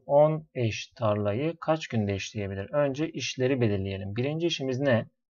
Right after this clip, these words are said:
Yedi eş tarla. Yedi eş tarla. İkinci işimiz ne? On eş tarla. Birinci işin diğer çarpanları neler?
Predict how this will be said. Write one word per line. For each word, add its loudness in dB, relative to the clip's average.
Yedi 6
eş 2
tarla. 4
Yedi 2
eş 0
tarla. 2
İkinci 0
işimiz -2
ne? 0
On 8
eş 2
tarla. -6
Birinci 0
işin 0
diğer 4
çarpanları 4
neler? 4